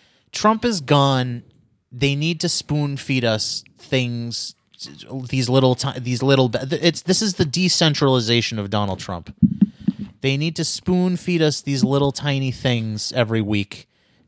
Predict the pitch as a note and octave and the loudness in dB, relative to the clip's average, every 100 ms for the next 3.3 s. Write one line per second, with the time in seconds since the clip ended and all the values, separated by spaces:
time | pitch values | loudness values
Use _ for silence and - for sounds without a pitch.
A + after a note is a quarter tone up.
0 | - A2+ A2+ G#2+ - G#2 G2+ G2 G2+ F#2 | -2 4 4 4 2 0 0 -2 -4 -2
1 | F2+ - - - D3+ D3 C3 - B2 - | -4 -4 -10 -6 -2 0 0 2 2 2
2 | A2 - - A2+ A2 A2+ A2+ A2 - G#2+ | -4 -4 -6 -2 0 0 0 -2 -2 -2
3 | F#2 E2+ | -2 -6